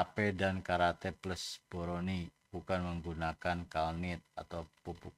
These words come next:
foliar? Terima kasih." Oke, betul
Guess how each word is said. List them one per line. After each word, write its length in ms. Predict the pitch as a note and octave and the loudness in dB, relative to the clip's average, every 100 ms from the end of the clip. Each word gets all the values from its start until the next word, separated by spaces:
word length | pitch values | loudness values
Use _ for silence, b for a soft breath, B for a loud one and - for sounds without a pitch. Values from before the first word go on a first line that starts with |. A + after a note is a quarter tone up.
| - | -8
foliar? 480 | E2 D#2+ D#2 - - - | -4 -2 -2 -4 -6 -10
Terima 320 | E2 D#2+ D2+ - | -6 -4 -4 -6
kasih." 480 | - - E2 D#2 D2+ D#2 - - _ _ _ _ _ _ | -8 -6 -4 -4 -6 -12 -20 -20 _ _ _ _ _ _
Oke, 800 | F2 F2+ - G#2 G#2+ G#2 F#2+ E2+ D#2+ - _ _ _ _ _ _ _ _ _ - - | -6 -4 4 8 10 10 8 4 -2 -10 _ _ _ _ _ _ _ _ _ -10 -8
betul 240 | G#2+ B2+ | 2 10